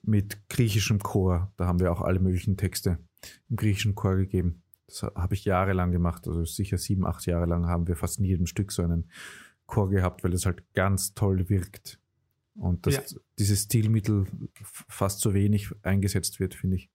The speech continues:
Speaker 1: Weil das gr-, prägt sich, ich glaub, glaub ich, so richtig in ins, ins Hirn des Publikums ein. Diese, wumm, es hat so eine Imposanz und so ein chorisches
Speaker 2: Hm.
Speaker 1: Ding, ja.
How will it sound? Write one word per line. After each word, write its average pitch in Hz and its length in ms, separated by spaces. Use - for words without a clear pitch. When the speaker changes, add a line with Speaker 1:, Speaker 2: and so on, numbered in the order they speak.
Speaker 1:
Weil 101 140
das 90 240
gr-, 104 200
prägt 120 320
sich, 101 160
ich 113 100
glaub, 101 240
glaub 104 180
ich, 110 80
so 117 80
richtig 113 280
in 107 80
ins, 104 300
ins 113 240
Hirn 127 340
des 104 260
Publikums 110 540
ein. - 300
Diese, 78 340
wumm, 92 360
es 73 100
hat 78 120
so 90 80
eine 73 320
Imposanz - 1000
und - 100
so - 120
ein - 280
chorisches - 840
Speaker 2:
Hm. 139 380
Speaker 1:
Ding, - 180
ja. - 100